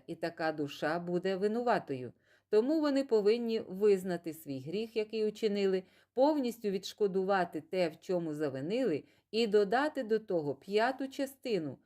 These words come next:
і повернути тому, перед ким провинилися. Якщо ж та людина не має родича, щоб відшкодувати завдані йому збитки,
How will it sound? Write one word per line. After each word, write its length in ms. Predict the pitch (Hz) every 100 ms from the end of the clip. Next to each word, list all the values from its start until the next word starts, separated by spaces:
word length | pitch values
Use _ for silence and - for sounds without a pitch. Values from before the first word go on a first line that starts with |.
| _ _
і 100 | 240
повернути 760 | 240 269 262 277 269 233 185 143
тому, 540 | - 160 165 214 285 285 _ -
перед 320 | 190 160 -
ким 300 | - 180 190
провинилися. 880 | 214 220 254 247 170 135 - 113 107 _ _ _
Якщо 500 | 185 196 - - 233
ж 140 | 220 -
та 200 | 202 202
людина 580 | 185 170 226 190 135 - _ _
не 160 | 185 196
має 360 | 208 202 165
родича, 540 | 180 269 - 143 - 131
щоб 260 | - 175
відшкодувати 800 | 165 180 - 214 226 214 170 170
завдані 580 | 160 175 170 151 151 151
йому 280 | 156 170 156
збитки, 580 | 139 165 262 262 143